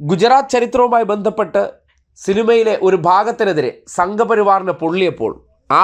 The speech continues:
പൊള്ളലിന് എത്ര വിദഗ്ധമായിട്ടാണ് പേരടി കൂട്ടുനിൽക്കുന്നതെന്ന്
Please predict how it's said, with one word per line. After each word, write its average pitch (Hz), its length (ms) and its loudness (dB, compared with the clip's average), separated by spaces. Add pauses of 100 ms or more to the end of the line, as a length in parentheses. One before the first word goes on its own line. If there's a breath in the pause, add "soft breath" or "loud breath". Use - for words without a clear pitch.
(160)
പൊള്ളലിന് 185 500 2 (360)
എത്ര 202 200 -2 (120)
വിദഗ്ധമായിട്ടാണ് 185 960 0 (420 loud breath)
പേരടി 190 440 0
കൂട്ടുനിൽക്കുന്നതെന്ന് 185 880 0